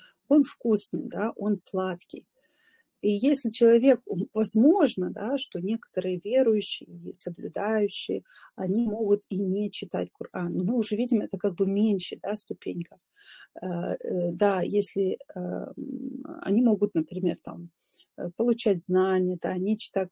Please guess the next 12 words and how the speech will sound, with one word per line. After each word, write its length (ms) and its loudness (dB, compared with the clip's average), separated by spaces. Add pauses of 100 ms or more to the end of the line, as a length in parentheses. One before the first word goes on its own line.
Коран, 340 -4
там, 160 -8
как-то 380 -8
по-, 80 -4 (180)
ну, 200 2
по-другому, 580 4
скажем, 480 -12
да. 200 -4 (540)
Но 220 -2
это 280 2
уже, 440 2 (1300)
э, 40 -4